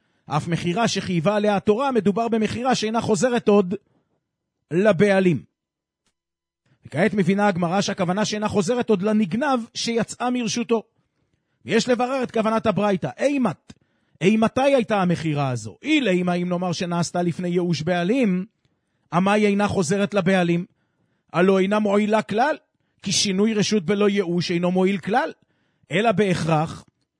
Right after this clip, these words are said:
שהמכירה נעשתה לאחר ייאוש בעלים. ושמע מן הראיה והוכחה מכאן, שחיוב ה-, חיוב של מכירה לאחר ייאוש הוא,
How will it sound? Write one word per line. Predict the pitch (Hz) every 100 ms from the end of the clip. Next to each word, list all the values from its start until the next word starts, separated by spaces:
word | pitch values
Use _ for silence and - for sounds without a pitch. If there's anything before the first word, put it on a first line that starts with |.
| _ _ _
שהמכירה | - 175 175 - 170 190
נעשתה | 202 180 - 170
לאחר | 175 185 180 370
ייאוש | 359 302 214
בעלים. | 175 196 165 147 98 104 _ _ -
ושמע | 226 - 202 160
מן | 156 156
הראיה | 160 165 160 175 185
והוכחה | 190 165 165 151
מכאן, | 143 131 147 151 - _ _ _ _
שחיוב | - 160 160 180 269 214
ה-, | 175 117 -
חיוב | 156 175 220
של | - 185
מכירה | 175 170 202 208
לאחר | 175 180 208
ייאוש | 214 247 311 -
הוא, | 262